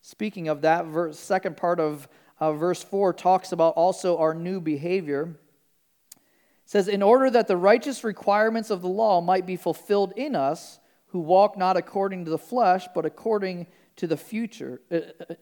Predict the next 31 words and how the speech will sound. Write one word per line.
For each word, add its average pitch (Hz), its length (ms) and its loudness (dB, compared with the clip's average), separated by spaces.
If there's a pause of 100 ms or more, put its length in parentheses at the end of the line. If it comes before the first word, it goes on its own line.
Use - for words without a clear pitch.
(200)
according 190 460 -2
to 190 140 -6
the 151 120 -4
Spirit." 180 460 -4 (500)
Uh, 160 380 2 (560)
I, 190 240 2
I 202 100 -2
think 220 200 -2
it's 208 140 -2
interesting 196 540 -6
there, 185 420 0 (280)
"in 185 160 -4 (100)
order 214 440 6
that," 165 680 2 (260)
that's 185 200 -4
the 196 280 4
end 240 340 0
goal, 156 340 2
is 175 180 -2
for 190 260 -2
us, 214 320 6
for 208 140 -4
the 185 140 2
law 214 440 6
to 233 120 -2
be 196 140 -2
fulfilled 208 720 2
in 220 180 -4
us. 139 420 -8 (360)
There 214 300 2
is 277 440 0